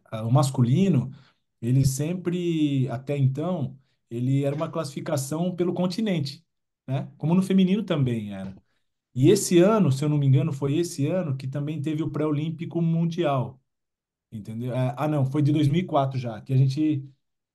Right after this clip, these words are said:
é, que a gente tentou, é, isso aí lá em A-, em Atenas, né? Que foi,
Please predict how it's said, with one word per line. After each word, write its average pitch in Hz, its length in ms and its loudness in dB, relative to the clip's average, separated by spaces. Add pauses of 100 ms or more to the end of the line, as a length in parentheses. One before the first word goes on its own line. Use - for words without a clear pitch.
(100)
é, 117 1000 -6
que 139 140 2
a 135 60 8
gente 135 240 6
tentou, 151 680 2 (120)
é, 123 720 -2
isso 131 180 -2
aí 139 120 4
lá 139 160 4
em 135 120 4
A-, 131 260 2
em 123 120 2
Atenas, 147 500 -2
né? 135 300 -2
Que 127 120 -10
foi, 127 800 -2